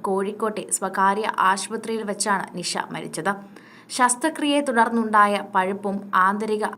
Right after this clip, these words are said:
അവയവങ്ങളെ ബാധിച്ചും പഴുപ്പ് രക്തത്തിൽ കലർന്നും എന്നിവയാണ് നിഷയുടെ ഡെത്ത് റിപ്പോർട്ടിലെ ഉള്ളടക്കം. കഴിഞ്ഞ വർഷം സെപ്റ്റംബർ മാസത്തിൽ മാനന്തവാടി സെയിന്റ് ജോസഫ് മിഷൻ ആശുപത്രിയിൽ വെച്ച് നിഷയുടെ ഗർഭപാത്രം നീക്കം ചെയ്തിരുന്നു. പിന്നാലെ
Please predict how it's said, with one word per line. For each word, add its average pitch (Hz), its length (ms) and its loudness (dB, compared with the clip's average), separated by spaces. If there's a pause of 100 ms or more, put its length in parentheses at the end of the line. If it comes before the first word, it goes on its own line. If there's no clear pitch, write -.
(120)
അവയവങ്ങളെ 214 520 0 (100)
ബാധിച്ചും 190 460 2 (380)
പഴുപ്പ് 208 400 4
രക്തത്തിൽ 214 360 -4 (120)
കലർന്നും 202 380 0 (200)
എന്നിവയാണ് 202 720 0
നിഷയുടെ 190 440 -4 (160)
ഡെത്ത് 190 320 -4
റിപ്പോർട്ടിലെ 196 460 -4 (100)
ഉള്ളടക്കം. 160 440 -2 (560)
കഴിഞ്ഞ 240 340 6
വർഷം 254 340 -2
സെപ്റ്റംബർ 233 440 0 (100)
മാസത്തിൽ 214 360 2 (200)
മാനന്തവാടി 214 600 4 (160)
സെയിന്റ് 196 300 -2
ജോസഫ് 214 320 -4
മിഷൻ 208 300 -4
ആശുപത്രിയിൽ 208 480 -6
വെച്ച് 190 180 -4 (400)
നിഷയുടെ 254 360 2 (100)
ഗർഭപാത്രം 214 600 2 (100)
നീക്കം 180 340 -6
ചെയ്തിരുന്നു. 165 360 -6 (340)
പിന്നാലെ 254 360 6